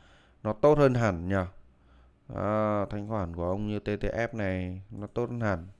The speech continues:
Như vậy là chỉ có là mua lại được những,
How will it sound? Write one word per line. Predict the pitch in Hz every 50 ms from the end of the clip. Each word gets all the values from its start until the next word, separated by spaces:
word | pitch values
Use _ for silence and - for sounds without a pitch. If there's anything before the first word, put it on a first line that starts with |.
| _ _ - - - - - - - - - _ -
Như | - 113 107
vậy | 101 98 98 90 78 65 - -
là | 80 90 87
chỉ | - - 95
có | 87 - - 90 87 87 90 92 95 101 110 117
là | 117 107 98 92
mua | 90 95 98 101 101
lại | 101 98 90 62 50 50 - -
được | - 87 80 - -
những, | 95 92 92 - 110 110